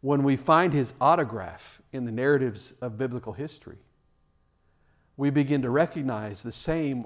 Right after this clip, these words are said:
or similar patterns and principles emerging in our lives too. So we learn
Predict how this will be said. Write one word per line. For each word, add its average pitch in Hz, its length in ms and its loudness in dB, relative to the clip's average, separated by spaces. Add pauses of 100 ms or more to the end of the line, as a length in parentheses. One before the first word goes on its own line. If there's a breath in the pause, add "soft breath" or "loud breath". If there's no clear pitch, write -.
or 117 100 -8
similar 147 600 -4
patterns 131 800 -2
and 110 180 -12
principles 147 800 -6
emerging 127 540 -2
in 117 100 -8
our 147 200 2
lives 110 340 -2
too. 131 460 -2 (1040 soft breath)
So - 200 -4
we 131 160 0
learn 127 760 -2